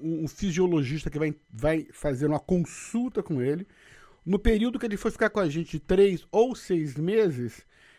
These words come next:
ele vai ser avaliado, é, o desenvolvimento dele, se tá chegando o que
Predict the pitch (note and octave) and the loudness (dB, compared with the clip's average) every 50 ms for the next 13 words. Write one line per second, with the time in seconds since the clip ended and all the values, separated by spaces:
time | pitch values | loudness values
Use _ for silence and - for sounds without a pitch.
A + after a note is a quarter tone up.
0 | _ _ - D3 E3+ F3+ F#3+ F3+ D3+ C#3 C#3+ D#3 E3+ F3+ F3+ F#3 G3 G#3 G3 - | _ _ -4 -2 0 0 0 0 -2 -4 -4 -2 0 2 2 2 0 -2 -6 -8
1 | - - G3 G3 D3 C#3 C3+ F3 F#3+ F#3 F#3+ F#3+ F3+ D#3+ D#3 D#3 D#3+ E3+ G3 A3+ | -6 -2 -2 -2 -2 0 0 0 0 0 2 2 2 2 2 2 0 0 -4 -6
2 | A3+ - _ _ _ - _ _ _ _ _ - C#3 D3 D3+ D3 D3 C3+ B2+ B2+ | -8 -10 _ _ _ -20 _ _ _ _ _ -4 0 0 2 2 0 0 -2 -2
3 | D#3 F3 D#3+ C3+ E3 F3 D#3+ D3 E3 D#3 D3+ D3 D3 C#3+ - C#3 C3 C3 D3 D#3+ | 0 0 2 2 2 2 2 2 0 2 2 0 0 0 -4 -2 0 2 2 2
4 | E3 E3 - - - E3+ - - - D3+ C3+ C#3 D3 D#3 D#3 C#3+ - - - D3+ | 2 2 -2 -4 -4 -4 -4 -2 -2 -2 -2 0 0 0 0 -2 -4 -4 -6 -4
5 | C#3+ C#3+ - | -4 -4 -6